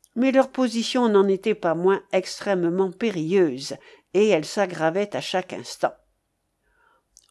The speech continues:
Honte à vous tous ! » s'écria de Bracy aux soldats qui l'entouraient. «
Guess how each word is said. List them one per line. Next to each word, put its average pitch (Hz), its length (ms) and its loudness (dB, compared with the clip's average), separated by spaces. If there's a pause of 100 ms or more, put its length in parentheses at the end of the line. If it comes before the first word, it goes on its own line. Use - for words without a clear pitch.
(140)
Honte 339 280 4
à 285 80 6
vous 285 160 2
tous ! » 311 600 4 (460)
s'écria 190 540 -2
de 170 120 0
Bracy 190 540 -4
aux 165 80 0
soldats 185 440 -2
qui 185 180 -6
l'entouraient. « 165 640 -6